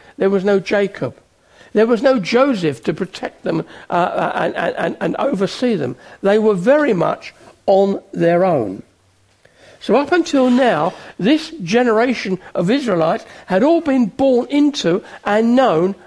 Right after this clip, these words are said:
only slavery. Their will had been ground down by increasing oppression and brutality. They had little or no self-determination. Choice for them was very limited.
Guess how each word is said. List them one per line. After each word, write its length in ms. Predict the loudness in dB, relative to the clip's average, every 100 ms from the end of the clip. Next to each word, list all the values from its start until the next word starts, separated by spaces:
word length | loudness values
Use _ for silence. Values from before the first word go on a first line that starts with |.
| -12 0
only 520 | 2 2 2 0 -2
slavery. 720 | -6 -2 0 0 -2 -6 -8 _ _ _ _ _ _ _ -20 _
Their 220 | -2 0
will 300 | 2 4 4
had 120 | 2 0
been 240 | -2 -2
ground 560 | -2 0 2 2 2 2
down 340 | 2 2 0
by 260 | 0 -2 -4 -8 -4
increasing 800 | -4 -4 -2 -2 -2 -4 -4
oppression 500 | -4 -4 -4 -4 -2
and 100 | -2
brutality. 680 | -2 -4 -4 -8 -8 -10 -16 -18 _ _ _ _ _ _ _ -6
They 120 | -2
had 240 | -2 0
little 440 | 0 2 2 0 -6 -10 -2
or 180 | 0
no 320 | 2 2 2 0
self-determination. 1300 | 0 -2 -2 -6 -4 -2 0 0 -2 -4 -12 -18 -20 _ _ _ _ _ _ -10
Choice 380 | 0 0 0
for 160 | -2 -2
them 400 | 0 0 -2 -8 -18 _ _ _ _ _
was 220 | -4 -4
very 320 | 0 0 0
limited. 500 | -2 -2 -4 -6 -16